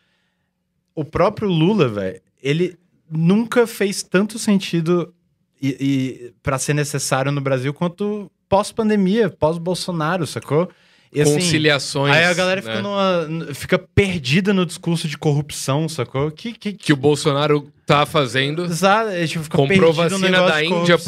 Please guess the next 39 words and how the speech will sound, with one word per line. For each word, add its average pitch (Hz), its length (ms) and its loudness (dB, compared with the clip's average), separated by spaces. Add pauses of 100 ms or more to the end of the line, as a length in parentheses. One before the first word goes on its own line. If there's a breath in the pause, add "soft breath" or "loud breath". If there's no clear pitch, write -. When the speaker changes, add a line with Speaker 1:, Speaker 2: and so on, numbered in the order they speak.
Speaker 1:
corrupção, 165 200 -2
sacou? 147 140 0
Speaker 2:
mil 226 200 4
vezes 156 460 0
o 139 60 -2
valor, 123 380 2
praticamente, 127 720 -4
Speaker 1:
E 156 100 0
Speaker 2:
então 123 300 2 (160)
Speaker 1:
a 147 140 2
galera 180 320 2
nem 190 160 -2
sabe 190 360 -2
mais 170 340 0
o 165 40 -6
que 170 160 -6
que, 180 280 -2
o 127 500 -6
que 156 140 -6
que - 100 -10
foi 165 480 2
a 147 80 4
Lava 131 260 0
Jato, 127 360 -4
o 127 40 -10
que 147 140 -8
que - 140 -16
aconteceu, 131 380 0
Speaker 2:
É, - 20 4
Speaker 1:
e 151 60 2
a - 20 0
Speaker 2:
é. 135 40 0
Speaker 1:
Lava 135 220 -2
Jato, 143 460 -4
o 113 40 -8
P 139 220 0
T 139 180 -6 (100)
era 156 380 2
o 131 80 -6